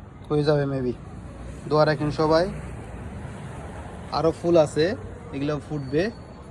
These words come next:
এগুলো হচ্ছে মনে হয় আরও দুই দিন পরে ফুটবে, এখনও শেষ হয় নাই। আহ, অনেকগুলা ফুল ধরছে। গতবার হচ্ছে তেরো চোদ্দোটার মতো ধরছিল, এবং এইবার কম ধরছে।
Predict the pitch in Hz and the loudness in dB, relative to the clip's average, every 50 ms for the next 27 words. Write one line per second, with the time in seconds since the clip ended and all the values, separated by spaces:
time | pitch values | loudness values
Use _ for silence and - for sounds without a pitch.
0 | - - 139 135 151 156 156 156 156 - - 165 160 160 165 165 151 151 156 151 | -8 -6 -2 4 6 8 8 8 6 6 6 8 8 10 10 8 8 10 10 10
1 | 147 147 147 143 139 165 156 147 156 156 151 160 170 170 165 156 - 151 143 131 | 10 8 6 8 8 6 8 10 8 8 8 8 8 8 8 6 2 0 -4 -2
2 | 117 123 127 127 127 139 139 143 139 - - 143 135 127 143 139 143 156 180 214 | 0 2 2 2 2 0 0 -2 -2 0 -2 -2 -2 -2 -2 0 0 0 0 -2
3 | - - - - - - - - - - - - 131 135 139 147 160 165 165 160 | -4 -10 -16 -16 -16 -16 -16 -16 -16 -16 -8 0 4 4 6 8 8 8 8 6
4 | 147 143 160 160 151 - 151 151 147 139 139 120 110 123 127 120 143 151 156 175 | 4 2 0 0 0 0 -2 -2 2 2 2 0 0 -4 -4 0 0 0 2 0
5 | 175 165 165 160 165 160 156 - 170 156 - 180 175 170 - 170 160 165 156 147 | 0 2 4 4 4 4 2 0 -4 2 8 8 8 8 8 4 4 4 6 6
6 | 151 151 151 156 160 151 156 151 143 - 175 170 185 190 160 139 139 139 147 147 | 6 8 10 8 10 10 10 8 8 8 4 6 6 6 6 4 4 4 4 2
7 | - - 131 165 165 160 165 160 160 - - - - - - - - - - 170 | 2 -2 2 2 6 6 6 6 4 0 -8 -16 -18 -18 -20 -16 -4 4 8 10
8 | 175 175 156 143 135 117 - - 123 120 | 10 12 12 10 8 8 4 2 0 0